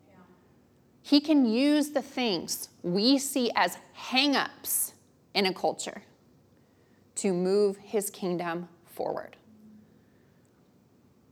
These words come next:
Speaker 2: And I think as humans,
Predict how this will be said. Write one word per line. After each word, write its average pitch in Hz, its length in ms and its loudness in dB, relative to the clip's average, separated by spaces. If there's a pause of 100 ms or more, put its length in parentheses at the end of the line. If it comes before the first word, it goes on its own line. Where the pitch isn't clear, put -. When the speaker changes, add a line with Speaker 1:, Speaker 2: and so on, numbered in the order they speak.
(600)
Speaker 2:
And 226 360 2 (1040)
I 240 140 0
think 311 300 -2
as 277 160 -6
humans, 185 880 -6